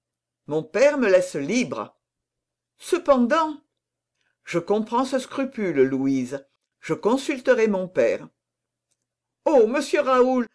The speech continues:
réfléchissez, attendez. Attendre, c'est impossible. Réfléchir, Louise, réfléchir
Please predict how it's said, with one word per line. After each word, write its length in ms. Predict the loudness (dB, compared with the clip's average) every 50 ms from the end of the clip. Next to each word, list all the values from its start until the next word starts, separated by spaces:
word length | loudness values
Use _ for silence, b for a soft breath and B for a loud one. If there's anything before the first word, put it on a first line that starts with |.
| _ _ -8
réfléchissez, 1040 | -2 -2 -2 -2 -2 -4 -4 -4 -4 -4 -6 -6 -8 -6 -4 -2 0 0 -2 -2 _ -4
attendez. 720 | -4 -4 -2 -2 -2 0 0 2 2 0 0 -2 -6 _ _ _ _ _ _ _ _ _ _ _ _ _ _ _ _ _ _ _ -2
Attendre, 540 | -2 -2 -2 0 -2 0 0 0 -2 -4 -4
c'est 240 | -4 -4 -2 0 0
impossible. 840 | 0 0 0 -2 -2 -2 -2 -4 -6 -6 -6 -6 -6 -8 -10 -12 -14 _ _ _ _ _ _ _ _ _
Réfléchir, 720 | -4 -4 -4 -2 -2 -2 -2 -2 -4 -8 -6 -6 -4 -4 -4
Louise, 560 | -2 -2 -2 -2 -2 -2 -2 -4 -6 -10 -14 b b b b b
réfléchir 720 | 0 0 0 0 0 -6 -10 -10 -8 -6 -6 -4 -6 -6